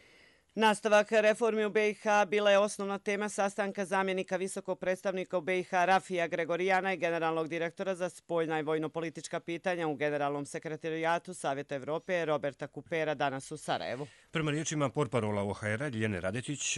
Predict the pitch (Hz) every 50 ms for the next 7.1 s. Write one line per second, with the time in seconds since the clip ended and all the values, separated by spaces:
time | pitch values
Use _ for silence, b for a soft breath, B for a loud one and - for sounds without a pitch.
0 | 139 - - 135 113 139 127 120 120 110 - 156 123 104 90 - - 101 98 101
1 | 98 101 101 95 90 85 - - 135 131 - 156 123 131 135 135 127 120 120 107
2 | 104 127 120 123 123 123 117 98 90 80 - - 98 - - 113 110 107 101 98
3 | 95 95 - - 104 104 - - 107 95 - - - 87 82 92 92 85 - -
4 | 117 139 147 127 - 117 127 117 - - 117 117 104 - - 110 101 98 90 -
5 | - 110 107 107 92 - - 87 - 98 90 - 104 90 - 104 - - - 98
6 | 92 87 - - 113 113 95 - - 92 80 - - - 90 80 82 85 104 95
7 | 90 82